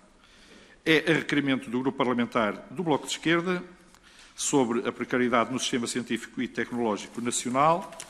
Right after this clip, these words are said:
Vou só, eh, dar algum, ou, portanto, algumas,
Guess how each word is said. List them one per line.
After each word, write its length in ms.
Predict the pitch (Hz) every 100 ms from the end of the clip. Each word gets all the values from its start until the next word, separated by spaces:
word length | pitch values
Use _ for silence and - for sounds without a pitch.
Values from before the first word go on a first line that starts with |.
| - - - - -
Vou 160 | 165
só, 440 | - 165 147 139 -
eh, 140 | 131
dar 200 | 117 143
algum, 540 | 135 120 123 120 113 107 - - - _ _ -
ou, 240 | - 113
portanto, 500 | 107 - 127 113 123
algumas, 800 | 120 113 135 123 113 - - -